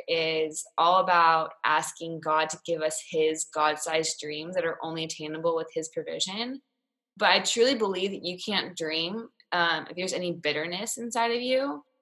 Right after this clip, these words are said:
or we don't know your true identity or God's true identity. And so the first part of the prayer is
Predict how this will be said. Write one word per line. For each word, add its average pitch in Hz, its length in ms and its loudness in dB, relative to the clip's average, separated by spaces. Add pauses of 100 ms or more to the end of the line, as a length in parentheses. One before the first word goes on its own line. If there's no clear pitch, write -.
(140)
or 208 60 -2
we 202 100 -2
don't 180 340 2
know 170 420 6
your 170 340 4
true 190 180 -2
identity 180 440 0
or 175 160 2
God's 151 320 -2
true 185 120 2
identity. 196 640 -2 (480)
And 190 160 0
so 175 200 4
the 175 100 0
first 185 260 -2
part 180 140 2
of 175 80 4
the 175 80 4
prayer 160 340 2
is 156 120 -2